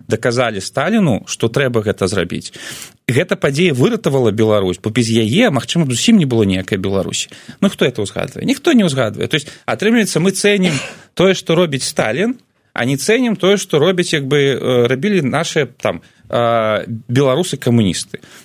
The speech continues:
Ну, вот зноўку нелагічна атрымліваецца. Это наконт важнасці. То есть, семнаццатае верасня важная дата. Але паглядзіце, у нас ёсць іншыя важныя даты, больш важныя. Чаму мы бяжым за расійскім цягніком і святкуем тое, што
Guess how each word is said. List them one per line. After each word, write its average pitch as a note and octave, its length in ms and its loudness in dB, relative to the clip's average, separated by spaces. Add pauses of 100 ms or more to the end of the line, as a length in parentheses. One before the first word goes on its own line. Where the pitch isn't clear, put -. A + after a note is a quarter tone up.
Ну, B3+ 240 4
вот A3 200 0
зноўку B3 340 4
нелагічна G#2+ 560 0
атрымліваецца. - 640 -6
Это C#3 220 0
наконт D#3+ 420 0
важнасці. B2 600 -4
То - 80 -6
есть, A#2+ 200 -6
семнаццатае B3+ 640 2
верасня G3+ 640 2
важная C#3 320 2
дата. G2+ 360 -4 (340)
Але C3+ 120 2
паглядзіце, F#3 400 0
у D3 40 0
нас F3+ 140 -2
ёсць A3+ 200 -2
іншыя F#3 240 2
важныя G2 340 -2
даты, G2 300 -4
больш E3 340 -2
важныя. A#2+ 380 -2 (260)
Чаму G3 320 2
мы D3+ 300 2 (160)
бяжым C#3+ 420 0
за B2+ 180 0
расійскім C3 520 -2
цягніком B2 540 0
і - 20 0
святкуем C3+ 440 -4
тое, C#3 220 0
што A#2 300 -4